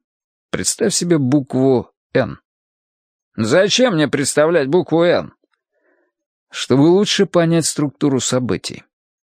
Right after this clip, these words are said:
Одна из вертикальных линий — это синдикат скардов.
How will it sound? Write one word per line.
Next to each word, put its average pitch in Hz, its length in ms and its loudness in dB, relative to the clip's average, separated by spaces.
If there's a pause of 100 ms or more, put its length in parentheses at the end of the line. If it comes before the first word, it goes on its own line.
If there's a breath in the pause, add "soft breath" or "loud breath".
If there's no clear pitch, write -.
(160)
Одна 165 360 0
из 131 100 0
вертикальных 147 680 0
линий — 165 460 -2 (180)
это 180 360 -2
синдикат 135 580 0
скардов. - 600 -6